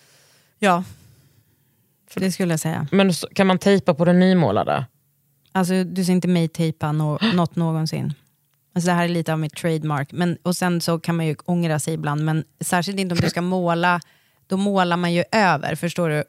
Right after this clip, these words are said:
Speaker 1: Jag tejpar ju inte listen, för jag ska ju måla listen i en annan färg sen,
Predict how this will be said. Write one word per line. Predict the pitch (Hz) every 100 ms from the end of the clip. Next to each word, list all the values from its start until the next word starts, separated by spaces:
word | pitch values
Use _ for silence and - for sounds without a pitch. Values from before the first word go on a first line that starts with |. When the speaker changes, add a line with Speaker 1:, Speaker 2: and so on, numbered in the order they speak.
| _ _ -
Speaker 1:
Jag | 180
tejpar | - 185 -
ju | 202
inte | 175
listen, | 170 170 - - 151
för | 170
jag | 160
ska | 170
ju |
måla | 170 165 165
listen | 185 175 - 160 156
i |
en | 151
annan | 147 147
färg | 180 170
sen, | 160 - -